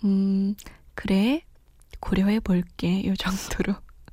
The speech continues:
<laughs> 여지를 좀 주시는 게 어떨까요? 현지 씨가 많이, 후회는 아니어도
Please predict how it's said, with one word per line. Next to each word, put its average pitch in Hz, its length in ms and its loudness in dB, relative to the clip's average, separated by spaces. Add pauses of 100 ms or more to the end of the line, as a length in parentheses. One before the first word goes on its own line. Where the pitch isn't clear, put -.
(260)
<laughs> - 680 -18
여지를 226 640 2
좀 185 180 0
주시는 180 580 0
게 - 200 -6
어떨까요? - 580 -4 (680)
현지 240 360 2
씨가 - 340 -2
많이, 185 440 0 (1040)
후회는 262 500 2
아니어도 185 520 0